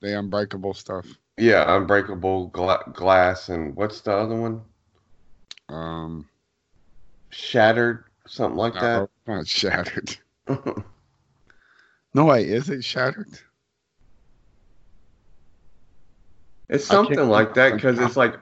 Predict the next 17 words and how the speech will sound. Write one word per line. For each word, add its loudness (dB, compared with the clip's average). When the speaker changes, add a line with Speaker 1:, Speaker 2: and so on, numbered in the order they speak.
Speaker 2:
Unbreakable 2
Shattered 0
Glass 0
or -4
something -6
like -8
that. -2
But, 8
uh, 8
that 6
dude 2
really 0
is -4
schizophrenic. -4
Like, -4
he -8
turns 0